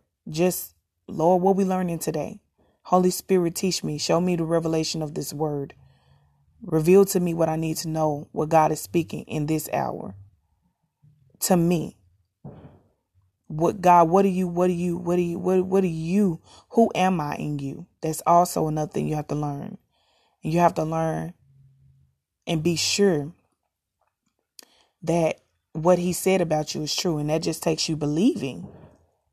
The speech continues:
So, but how can you believe something that you don't know?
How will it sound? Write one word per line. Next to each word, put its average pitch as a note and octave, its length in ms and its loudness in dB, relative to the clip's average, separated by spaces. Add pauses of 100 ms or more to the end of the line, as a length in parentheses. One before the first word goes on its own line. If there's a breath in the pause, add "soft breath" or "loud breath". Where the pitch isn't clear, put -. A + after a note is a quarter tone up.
(1600)
So, E3 640 0
but D#3+ 120 2
how F3+ 200 4
can F#3 140 -2
you F3+ 100 0
believe F3 380 0
something D#3+ 300 -4
that D#3 200 -6
you E3 60 -2
don't D3+ 200 -4
know? F3 260 -6